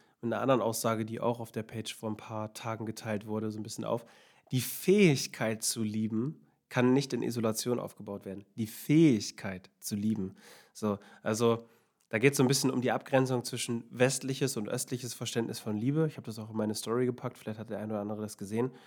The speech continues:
So, das westliche Verständnis von Liebe ist ja so dieses romantisierte, so diese, diese romantische Liebe. So, Liebe ist etwas so, man liebt sich auf den ersten Blick und es passiert einfach und es ist so eine,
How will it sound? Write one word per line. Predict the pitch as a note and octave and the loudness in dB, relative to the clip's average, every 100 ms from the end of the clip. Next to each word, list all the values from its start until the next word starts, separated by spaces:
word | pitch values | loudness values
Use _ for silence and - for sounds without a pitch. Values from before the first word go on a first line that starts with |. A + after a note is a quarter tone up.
| - - | -20 -14
So, | - | -6
das | A#2 - | -2 2
westliche | C#3 - C#3+ C3 | 2 0 -6 -6
Verständnis | B2 - C3 B2 | -6 -2 -2 -4
von | A#2+ | -8
Liebe | A2+ B2+ A#2 | -6 -6 -8
ist | A#2 | -8
ja | |
so | A2 | -10
dieses | A2 G#2+ G#2 - | -10 -12 -14 -12
romantisierte, | G2+ G#2 G#2 G2 G#2 A2+ A2+ A2 G2+ G2+ G2+ - _ _ _ _ _ _ _ _ | -8 -8 -8 -10 -2 0 0 -2 -2 -4 -6 -14 _ _ _ _ _ _ _ _
so | - G#2+ | -8 -6
diese, | G#2 G#2 | -6 -6
diese | G#2+ G#2 | -6 -6
romantische | G#2+ G#2 A2 A2 A2 G#2 | -2 0 0 0 -4 -4
Liebe. | F#2+ G2 G2 F#2 | -4 -6 -8 -10
So, | F#2 F#2 | -12 -16
Liebe | F#2 G#2 G#2+ | -10 -8 -8
ist | G2+ | -10
etwas | - - G2+ - | -12 -14 -12 -10
so, | G2+ G2 F#2+ _ _ _ _ _ | -10 -10 -12 _ _ _ _ _
man | G2 | -12
liebt | G#2 A#2+ - | -10 -8 -6
sich | A2+ G#2+ | -4 -2
auf | - | -2
den | G#2+ | -2
ersten | G#2 G#2+ - G#2 | 0 0 -2 -6
Blick | G#2+ A2 - | -6 -6 -6
und | G2+ | -8
es | - | -8
passiert | A2+ - C3+ C3 | -8 0 6 6
einfach | - G#2 G#2 - F#2+ - | 6 -2 -2 -4 -10 -10
und | G2 | -16
es | F#2 | -14
ist | G#2 - | -10 -6
so | G#2+ G2+ | -4 -4
eine, | G#2 G#2 G2 | -6 -8 -10